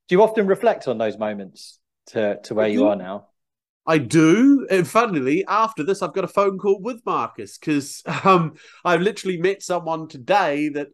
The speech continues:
Speaker 2: I could help, but Marcus's skill set is a lot better in this particular area. So I've literally said, "I'm gonna introduce you to Marcus, but I have to have a chat with Marcus to see if he wants to, to, to have the introduction first."
Speaker 1: Mm.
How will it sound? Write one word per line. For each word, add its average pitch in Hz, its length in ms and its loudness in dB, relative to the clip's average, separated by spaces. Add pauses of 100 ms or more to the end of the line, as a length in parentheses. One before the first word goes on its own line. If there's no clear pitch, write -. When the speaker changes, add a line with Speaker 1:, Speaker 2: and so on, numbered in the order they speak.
(480)
Speaker 2:
I 208 200 0
could 202 220 0
help, 214 420 0 (340)
but 139 160 -12
Marcus's 170 600 -4
skill 160 260 -2
set 160 240 -6
is 147 120 -4
a 139 60 -2
lot 156 220 -2
better 147 260 -4
in 139 60 -6
this 143 140 -6
particular 135 440 -6
area. 135 440 2
So 139 160 -2
I've 139 140 0
literally 170 320 -2
said, 147 180 -4
"I'm 147 120 0
gonna 139 120 -2
introduce 135 560 -8
you 131 300 0 (540)
to 131 280 0
Marcus, 156 520 0
but 139 120 -6
I 131 60 -4
have 156 120 -6
to 156 80 -10
have 143 80 -6
a 127 60 -12
chat 151 180 -6
with 139 160 -10
Marcus 147 460 0
to 120 100 -14
see 139 240 -4
if 123 80 -4
he 120 140 -4
wants 123 600 -8
to, 113 340 -2
to, 117 180 -6
to 110 120 -6
have 127 200 -2
the 123 140 -2
introduction 117 680 -6
first." 165 380 2
Speaker 1:
Mm. 196 380 -8